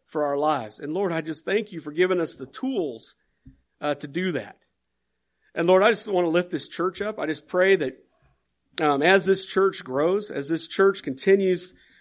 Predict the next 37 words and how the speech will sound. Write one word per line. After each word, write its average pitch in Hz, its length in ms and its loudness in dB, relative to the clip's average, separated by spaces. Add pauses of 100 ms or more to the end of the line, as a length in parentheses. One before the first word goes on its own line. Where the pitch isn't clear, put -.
uh, 139 340 0
to 131 180 -6
serve 190 440 4
you, 208 360 -4 (640)
um, 135 400 -2
Lord, 190 300 6
that, 139 180 -4 (640)
that 151 220 -4
you 233 80 2
would 202 80 8
allow 165 400 2
them 170 240 2
to 147 100 -14
see 175 300 -8
your 151 200 -2
will 127 440 -4
for 131 100 -12
this 123 200 -10
church, - 420 -10 (800)
that - 180 -2
you 196 80 2
would 180 120 4
continue 196 480 0
to 147 80 2
bless 139 400 -6
this - 160 -12
church, - 420 -14 (600)
that 160 160 0
you 202 80 2
would 185 160 6
continue 208 480 4
to, 147 360 0 (340)
uh, 135 120 0
help 190 340 4
all 185 300 4
of 143 120 -2
us, - 340 -14